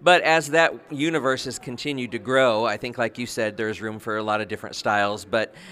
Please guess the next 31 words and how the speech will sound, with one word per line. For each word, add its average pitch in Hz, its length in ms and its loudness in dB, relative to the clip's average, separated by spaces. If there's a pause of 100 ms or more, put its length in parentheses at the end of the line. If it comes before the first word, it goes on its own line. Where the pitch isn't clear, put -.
(120)
they 147 140 2
do 160 320 0
all 131 180 6
pay 135 220 -4
tribute 120 540 -4
in 110 140 -8
some 123 300 -6
way, 113 200 -2
shape, 110 280 -8
or 104 60 -10
form 104 560 -4
to 131 180 -6
John 98 300 -2
Williams, 87 440 -8
whether 101 280 -2
it's 101 160 -8
a, 95 100 -4 (260)
a 104 120 -4
big 117 200 -4
symphonic 117 560 -4
sound 143 460 0
or 110 140 -2
a 101 40 -4
beautiful 107 360 -8
melody 120 560 -2
associated 110 600 -6
with 101 140 -14
a 98 40 -20
character. 120 600 -4 (680)
You 127 80 -8
know, 104 120 -6